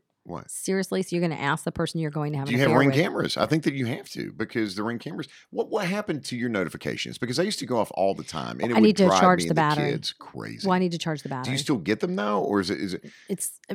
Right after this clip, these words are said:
Speaker 2: no, because right now I've got it. No, we should, probably shouldn't be saying this.
Speaker 1: True,
Speaker 2: We're away
Speaker 1: yeah.
Speaker 2: from our house, but yes,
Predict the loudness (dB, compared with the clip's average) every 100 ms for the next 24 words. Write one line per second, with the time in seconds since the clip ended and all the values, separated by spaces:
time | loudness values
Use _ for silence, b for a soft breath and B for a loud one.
0 | -4 2 2 2 0 0 0 -6 -4 -4
1 | -4 -6 -8 -12 -14 _ -6 -4 -4 -4
2 | -6 -6 -10 -10 -10 -6 -4 -4 0 2
3 | 2 0 -2 -4 -6 -8 -2 0 2 0